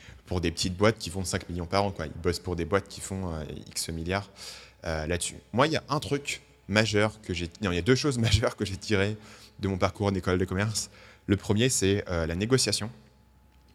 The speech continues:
Un des seuls cours qui était vraiment utile et où on, sur lequel on faisait vraiment de la pratique,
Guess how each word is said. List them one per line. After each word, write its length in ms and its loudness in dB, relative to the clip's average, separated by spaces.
Un 80 -2
des 100 -2
seuls 180 0
cours 160 2
qui 100 -4
était 120 2
vraiment 300 2
utile 320 0
et 80 2
où 80 -4
on, 240 -2
sur 160 -2
lequel 200 0
on 80 0
faisait 120 -6
vraiment 240 2
de 40 -2
la 100 4
pratique, 440 -4